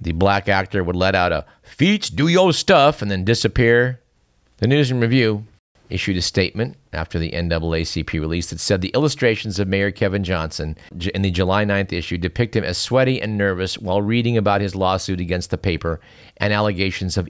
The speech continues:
email misuse. These illustrations are based on an actual photo of the mayor. We refute the N double A C P's assertion that the illustrations are in any way racist, violent, or perpetuating negative stereotypes,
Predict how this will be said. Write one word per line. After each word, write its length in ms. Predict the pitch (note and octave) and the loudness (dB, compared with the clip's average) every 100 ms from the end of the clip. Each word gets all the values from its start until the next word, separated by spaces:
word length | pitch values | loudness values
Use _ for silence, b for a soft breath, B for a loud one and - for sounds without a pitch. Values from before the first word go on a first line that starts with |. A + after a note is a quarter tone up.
| - | -4
email 460 | G2+ G2 F#2 F2+ F2 | -2 0 0 0 -2
misuse. 720 | F2 E2+ - E2+ C2 - - B B B B | -2 -2 -2 -4 -4 -8 -12 B B B B
These 180 | A2 G#2 | 0 4
illustrations 720 | C3+ C#3+ B2+ G2+ - F#2+ F#2+ | 4 2 0 0 -2 -6 -2
are 160 | A2 | -2
based 420 | G2+ G2+ F#2 F2+ - B - | 0 2 0 -2 -12 B -4
on 100 | G#2 | -2
an 80 | G2+ | 0
actual 380 | G2 G2+ G#2+ G#2+ | 0 -2 -4 -4
photo 560 | - F#2+ E2 D#2 D2+ b b _ | 0 0 2 -2 -4 b b _
of 140 | F#2+ E2+ | -2 0
the 80 | |
mayor. 420 | F2+ F2 D2 G1+ - B B B | 0 0 -2 -6 -12 B B B
We 180 | A2 A2+ | 0 2
refute 540 | G#2+ G2 D#3+ G#2 - - | 0 0 0 0 -4 -8
the 120 | F2 | -4
N 120 | F#2+ | -2
double 280 | F#2+ F2+ F#2 | -2 0 -2
A 100 | F#2 | -2
C 200 | - F2 | -4 -4
P's 240 | F#2+ F2+ | -2 0
assertion 540 | G2+ - F#2 - F2 E2 B - | 0 0 -2 -2 -6 -6 B -8
that 60 | |
the 120 | F#2 G2+ | -4 0
illustrations 600 | A#2 - G2+ F#2 G2 F#2+ | 0 0 -2 -2 -2 -2
are 80 | |
in 80 | G2+ | 0
any 140 | G#2+ C3+ | 0 0
way 200 | B2+ B2+ | 2 2
racist, 540 | G#2 E2+ - F2+ - b - | 0 -2 -4 -8 -10 b -6
violent, 500 | G2 A2 A2 A2 - B B | 0 0 0 -2 -6 B B
or 140 | A2 | -2
perpetuating 760 | A2 C3 - C3+ - B2 G#2+ G#2 | 0 0 0 0 0 0 0 -2
negative 460 | G2+ A2+ C3 C#3+ C3 | -2 0 2 0 0
stereotypes, 760 | - A2 G2 F#2 - F2+ F2+ | 0 0 2 -2 0 -2 -2